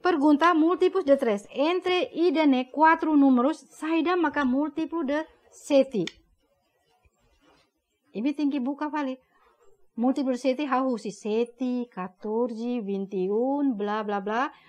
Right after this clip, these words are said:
Saída maka kona. Entre sira nain hat, número ni saída maka kona.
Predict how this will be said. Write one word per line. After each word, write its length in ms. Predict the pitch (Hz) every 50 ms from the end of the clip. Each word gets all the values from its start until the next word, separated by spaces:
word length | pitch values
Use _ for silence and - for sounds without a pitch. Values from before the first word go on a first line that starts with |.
| _ _ _
Saída 340 | _ - 311 294 302 349 349
maka 300 | 339 311 - 285 277 285
kona. 320 | 294 302 285 262 220 - -
Entre 400 | 262 294 330 339 330 320 330 320
sira 280 | - - 285 285 285
nain 240 | 277 269 262 262 254
hat, 240 | 226 240 277 294 285
número 400 | 247 233 247 247 254 262 269 277
ni 140 | 277 294 285
saída 240 | - 247 226 240 233
maka 160 | 214 202 -
kona. 280 | 185 185 170 160 175